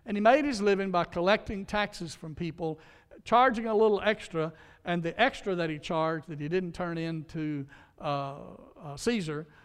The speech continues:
was for his salary for him to keep. So, like, I'll go on Monday mornings, I'll go into, um, uh, this Monday I'm gonna go get Linda's car repaired, and when I go to the big old place to do that,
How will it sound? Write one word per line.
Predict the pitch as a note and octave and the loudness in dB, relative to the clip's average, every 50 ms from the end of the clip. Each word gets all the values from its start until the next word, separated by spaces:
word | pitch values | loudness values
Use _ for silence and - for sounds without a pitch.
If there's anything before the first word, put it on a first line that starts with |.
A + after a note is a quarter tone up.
| _ _ _ | _ _ _
was | - D3 D#3+ E3 D#3+ D3+ - | -8 -4 -2 -2 -2 -2 -6
for | - - E3+ | -8 -10 -8
his | C#3+ D#3+ F3+ D3 - | -4 -4 -4 -4 -4
salary | - F3+ F3+ F3 D#3+ D3 C#3 C#3+ C#3 - | -4 0 0 0 0 0 -2 -6 -8 -10
for | - D3+ C3+ | -10 -8 -6
him | C#3 D#3 D3 C3+ | -4 -4 -6 -6
to | C#3 | -10
keep. | C3+ - G3 F#3 D3 B2 - - _ _ _ _ _ _ _ _ _ _ | -6 -4 -2 -2 -2 -4 -8 -14 _ _ _ _ _ _ _ _ _ _
So, | - - F3 E3+ D#3+ D#3 D3 C3+ - - - - _ _ _ _ _ _ - _ _ _ _ _ - | -6 -2 0 2 2 2 0 -2 -6 -10 -18 -20 _ _ _ _ _ _ -20 _ _ _ _ _ -6
like, | D#3+ D3+ - - | -6 -6 -2 0
I'll | E3 E3 E3 | 0 0 0
go | D#3 E3 E3+ E3+ D#3+ D3+ D3 - - | 0 0 0 0 0 -2 -4 -8 -8
on | D#3 D#3 D3 C#3+ | -8 -8 -6 -4
Monday | D3+ D#3+ E3+ D#3+ D3 | -2 -2 -2 -2 -4
mornings, | D#3 D#3+ E3+ F3 E3+ D#3+ D#3 D#3+ C#3+ D3+ | -4 -2 -2 -2 -2 -2 -4 -6 -6 -6
I'll | D3+ D3+ D#3 D3+ | -4 -4 -4 -4
go | D3+ D#3+ D#3+ D#3 D#3 | -4 -4 -2 -2 -2
into, | D3+ D3+ D3 C#3+ - D#3+ D#3 D3+ D3 D3 C#3 | -2 -4 -6 -8 -8 -8 -6 -6 -6 -4 -4
um, | C#3 C#3 C3+ C3 - _ _ _ _ _ _ _ _ _ - _ - A3+ | -4 -6 -6 -8 -12 _ _ _ _ _ _ _ _ _ -20 _ -14 -10
uh, | D3+ C#3 C3+ | -8 -8 -8
this | C#3 D#3 D3+ C#3 - | -8 -8 -10 -10 -6
Monday | - E3 D#3+ D3+ D3 | -2 -2 -2 0 -2
I'm | D3 C#3+ D3+ | -4 -6 -6
gonna | D3 D3 D3 C#3+ | -6 -6 -6 -6
go | D3 C#3+ | -8 -6
get | C#3+ D3+ D3 D3 - _ _ _ | -8 -8 -10 -10 -18 _ _ _
Linda's | D#3 D#3 E3 D#3+ D3 C#3+ C#3 | -6 -4 -4 -4 -4 -6 -10
car | - - - D#3 D3+ D3+ D3 C#3+ C3+ - - - | -10 -6 -4 -2 0 0 0 -2 -4 -8 -14 -16
repaired, | E3 D3+ C#3 - - D#3 D#3+ D#3+ E3 E3 E3 - - - - - _ _ - | -14 -14 -12 -6 -4 -2 -2 0 -2 -4 -4 -8 -18 -20 -20 -20 _ _ -14
and | D#3+ D3 C#3 | -12 -8 -6
when | D3+ D#3 D#3 | -6 -4 -4
I | D#3 | -2
go | D#3+ E3+ E3+ | -2 -2 -2
to | D#3 D3+ | -2 -4
the | C#3+ D3 | -8 -6
big | D3+ E3 E3 | -4 -2 -2
old | D#3+ D#3 D3+ | -2 -2 -2
place | - E3+ E3+ E3 - - | -2 -2 -2 0 -2 -4
to | - - | -6 -6
do | D#3+ E3+ G#3+ G3+ F#3 | -2 0 2 2 4
that, | F3 E3+ E3 D#3+ - | 2 0 0 -2 -8